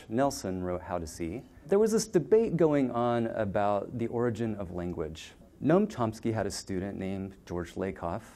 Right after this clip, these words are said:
The theory at the time was that language is, um, inherent in humanity, and, uh, we generate language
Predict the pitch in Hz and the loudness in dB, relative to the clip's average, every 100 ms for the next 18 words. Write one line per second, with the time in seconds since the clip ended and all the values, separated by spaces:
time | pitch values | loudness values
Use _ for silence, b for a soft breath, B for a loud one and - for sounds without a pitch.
0 | - - - - - - 135 135 165 160 | -20 -20 -20 -20 -18 -8 -4 2 6 6
1 | 156 - 120 117 113 98 107 98 107 104 | 4 0 0 2 2 4 2 2 0 2
2 | 104 98 101 92 - - - - 95 90 | 0 0 -2 -4 -6 -14 -14 -6 -6 -4
3 | 104 107 107 98 90 98 92 92 85 85 | -6 -8 -6 -6 -6 -8 -8 -8 -8 -6
4 | 87 90 87 95 - 90 87 85 87 - | -6 -8 -10 -10 -8 -6 -4 -6 -8 -14
5 | - 90 87 85 95 90 95 90 87 85 | -14 -8 -6 -6 -6 -4 -4 -4 -4 -6
6 | 85 82 80 - | -6 -8 -8 -12